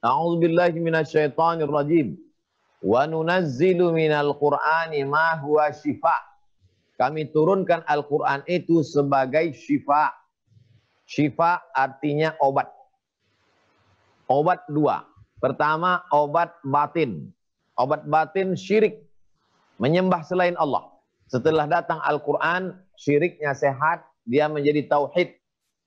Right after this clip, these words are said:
Karena dalam Quran ada obatnya, "Fa'lam annahu la ilaha illallah. Allahu la ilaha illa huwal hayyul qayyum." Tak ada Tuhan selain dia. Obat penyakit batin.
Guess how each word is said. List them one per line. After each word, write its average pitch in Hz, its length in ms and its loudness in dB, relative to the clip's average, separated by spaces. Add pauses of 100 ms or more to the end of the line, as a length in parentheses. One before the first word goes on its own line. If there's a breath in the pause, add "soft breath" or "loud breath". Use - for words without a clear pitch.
(340)
Karena 147 240 -2
dalam 147 240 2
Quran 165 480 -4
ada 147 240 -2
obatnya, 139 560 0
"Fa'lam 147 560 -2
annahu 143 560 -2
la 147 320 2
ilaha 135 800 0
illallah. 131 480 0 (640)
Allahu 147 480 0
la 165 240 0
ilaha 139 480 -2
illa 147 400 2
huwal 131 400 0
hayyul 143 240 0
qayyum." 127 320 2 (480)
Tak 139 160 2
ada 135 80 -2
Tuhan 151 320 0
selain 123 400 0
dia. 107 160 2 (640)
Obat 147 400 0 (240)
penyakit 147 640 -2 (320)
batin. 135 400 -2